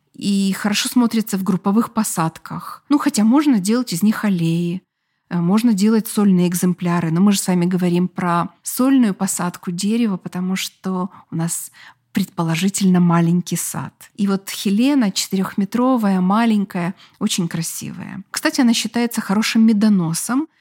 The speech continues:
потому что аромат ее цветов привлекает множество насекомых. Когда Хелена цветет,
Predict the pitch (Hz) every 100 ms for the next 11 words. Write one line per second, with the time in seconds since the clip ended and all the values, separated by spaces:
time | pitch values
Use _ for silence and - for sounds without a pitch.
0 | _ - - 214 - 220 208 208 214 233
1 | 240 240 196 208 208 208 - 202 269 269
2 | 190 185 - 220 214 196 202 208 - -
3 | 196 190 202 - 190 190 190 - _ _
4 | - 196 240 - 202 202 220 208 - 208
5 | 196 - 240 330 - -